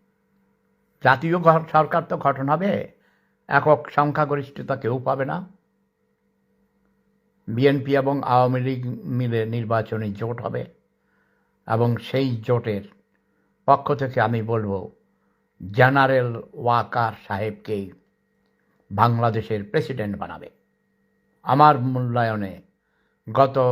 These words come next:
বছরে যেই দুর্যোগ গিয়েছে, এখনো চলছে, নাইনটি পার্সেন্ট কন্ট্রোল করে ফেলেছেন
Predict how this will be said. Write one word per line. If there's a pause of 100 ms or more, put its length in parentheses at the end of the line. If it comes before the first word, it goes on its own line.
(100)
বছরে
যেই (840)
দুর্যোগ (880)
গিয়েছে,
এখনো (460)
চলছে, (1200)
নাইনটি
পার্সেন্ট
কন্ট্রোল
করে
ফেলেছেন